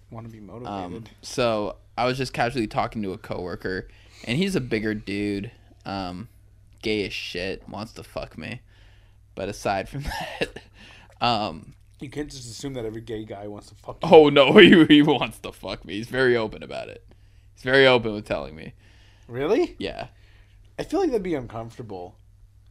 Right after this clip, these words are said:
Speaker 2: Like,
Speaker 1: 'Cause
Speaker 2: I
Speaker 1: if that was, like, a straight
Speaker 2: like, I, I,
Speaker 1: relationship
Speaker 2: I definitely lean into the jokes, too.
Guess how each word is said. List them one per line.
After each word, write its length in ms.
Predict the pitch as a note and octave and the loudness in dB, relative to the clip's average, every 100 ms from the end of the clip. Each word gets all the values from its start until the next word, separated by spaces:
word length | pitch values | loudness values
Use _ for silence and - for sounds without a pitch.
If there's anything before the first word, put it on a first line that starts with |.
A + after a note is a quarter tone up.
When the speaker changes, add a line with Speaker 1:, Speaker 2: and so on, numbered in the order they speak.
| - _ - - - | -20 _ -20 -16 -2
Speaker 2:
Like, 320 | C#3+ C#3 - | 2 2 0
Speaker 1:
'Cause 220 | B2 C3 | 2 4
Speaker 2:
I 40 | G3+ | 4
Speaker 1:
if 100 | G3 | 6
that 180 | G#3 A3 | 4 4
was, 120 | G3 | 2
like, 140 | G3 | 0
a 100 | F3 | -2
straight 680 | - - - C3 C#3 E3+ - - - - | -4 -6 -8 -4 -2 -2 -4 -20 -16 0
Speaker 2:
like, 200 | D3+ E3+ | 2 6
I, 20 | |
I, 100 | E3 | 6
Speaker 1:
relationship 460 | F3+ F#3 D#3 E3 - | 4 4 4 4 2
Speaker 2:
I 100 | D#3+ | 2
definitely 460 | D#3 F3 F3+ D#3+ B2 | 2 2 0 -2 -2
lean 260 | A#2+ A2+ | -4 -4
into 220 | G#2+ G#2 G2 | -6 -8 -10
the 100 | F2 | -10
jokes, 420 | E2 G#1 - - | -10 -12 -14 -14
too. 340 | - A1 A2 | -12 -12 -14